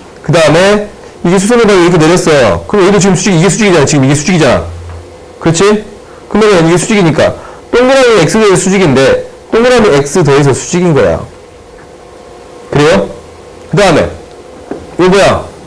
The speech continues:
수렴을 내렸더니 평행하니까 통이각으로 이거 뭐가 되는 거야?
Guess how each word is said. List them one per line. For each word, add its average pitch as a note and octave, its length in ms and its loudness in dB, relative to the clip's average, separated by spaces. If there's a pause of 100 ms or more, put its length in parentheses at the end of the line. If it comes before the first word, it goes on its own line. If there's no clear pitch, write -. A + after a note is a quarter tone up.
(600)
수렴을 A3 420 0
내렸더니 D#3+ 640 0 (320)
평행하니까 A3+ 800 0
통이각으로 B3 520 2
이거 D#3+ 80 2
뭐가 E3 180 2
되는 C#3+ 160 0
거야? C#3 240 0